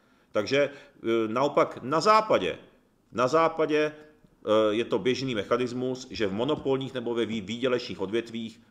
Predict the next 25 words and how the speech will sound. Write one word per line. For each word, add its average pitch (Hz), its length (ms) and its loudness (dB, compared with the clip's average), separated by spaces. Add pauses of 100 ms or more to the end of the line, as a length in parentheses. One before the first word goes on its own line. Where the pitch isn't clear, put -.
mají 147 380 -2
normálně 147 520 -4
vlády 135 420 -2
své 127 440 -2 (100)
podíly 117 360 -2
v - 80 -16
těch 131 200 -8
firmách. 160 380 -6
Takže 98 200 -6
to 110 60 -6
není 139 180 -2
nějaký 120 480 -2 (260)
komunismus, 104 640 0
nebo 98 240 -2
že 107 120 0
Okamura 104 440 0
chce 101 180 -6
něco, 104 380 2 (400)
e, 92 40 0
tady 107 240 2
zestátňovat. 98 840 -4
To 120 120 2
je 120 120 2
běžný 160 760 -2
model, 123 520 2